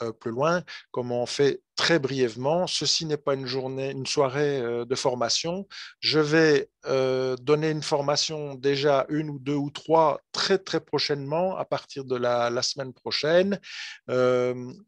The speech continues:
et donc où je, où je rentrerai vraiment en détail, euh, euh, dans, dans tout le, le dédale de, de ce site, mais qui est très facile.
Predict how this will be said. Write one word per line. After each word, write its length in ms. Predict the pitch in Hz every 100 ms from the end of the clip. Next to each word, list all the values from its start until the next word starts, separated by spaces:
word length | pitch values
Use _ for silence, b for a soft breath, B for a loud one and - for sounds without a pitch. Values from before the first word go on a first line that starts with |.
| -
et 140 | 117
donc 300 | 120 147 151 -
où 100 | 147
je, 140 | 135
où 180 | 131 123
je 100 | 120
rentrerai 520 | 127 135 - 117 139
vraiment 320 | 120 127 127 120
en 40 |
détail, 500 | 113 110 123 127 120 B B B -
euh, 580 | 110 107 107 107 104 104 -
euh, 340 | 107 107 107 -
dans, 320 | 113 107 113
dans 220 | - 110
tout 200 | - 120
le, 200 | 110 107
le 180 | - 107
dédale 760 | 101 110 110 113 113 113 113 -
de, 260 | 110 110 -
de 80 |
ce 140 | 110 107
site, 320 | - 123 -
mais 60 | 98
qui 100 | -
est 60 |
très 120 | -
facile. 440 | 101 - - -